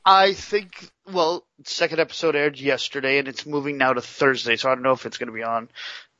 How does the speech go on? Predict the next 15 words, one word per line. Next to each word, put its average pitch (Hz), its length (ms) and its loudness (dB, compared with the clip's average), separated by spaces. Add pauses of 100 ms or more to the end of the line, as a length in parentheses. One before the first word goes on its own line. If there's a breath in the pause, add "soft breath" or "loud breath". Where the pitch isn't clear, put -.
(340)
uh, 107 840 2
you 117 100 -6
know, 104 120 -4
Thursday 110 440 2
or 101 100 4
not. 101 220 2 (360 loud breath)
Uh, 147 220 8
it - 80 6
wasn't 294 320 6
a 349 120 4
bad 294 320 10
show. 269 540 6
Um, 165 540 6
you 185 140 -4
know, 170 120 0